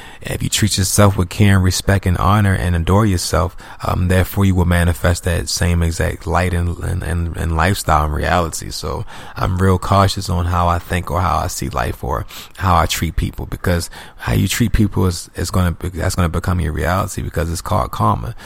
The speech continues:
So you, you basically is acting as if to other people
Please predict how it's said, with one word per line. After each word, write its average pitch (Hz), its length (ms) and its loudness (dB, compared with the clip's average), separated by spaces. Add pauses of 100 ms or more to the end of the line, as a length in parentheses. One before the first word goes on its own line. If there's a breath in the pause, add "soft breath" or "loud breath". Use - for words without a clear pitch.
(180 loud breath)
So - 140 -2
you, 92 280 2 (160 loud breath)
you 92 120 -2
basically 107 480 2
is 90 240 0
acting 98 420 2
as 85 160 0
if - 500 0
to - 180 -4
other 87 200 -2
people - 520 -2